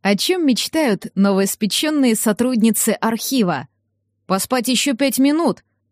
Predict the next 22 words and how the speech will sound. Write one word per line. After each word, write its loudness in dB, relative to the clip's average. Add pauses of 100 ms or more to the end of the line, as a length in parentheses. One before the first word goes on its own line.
(320)
И 0
уж 0
точно -2
не 4
мечтают -2 (120)
начать -2
утро -2 (280)
с -10
обиженного 2
детского -2
вопля. -4 (580)
"Ма, 2
она 0
опять -2
мне 2
рюкзак 0
перекрасила! 0 (260)
Меня 2
мальчишки 0
в -2
школе 0
засмеют!" 0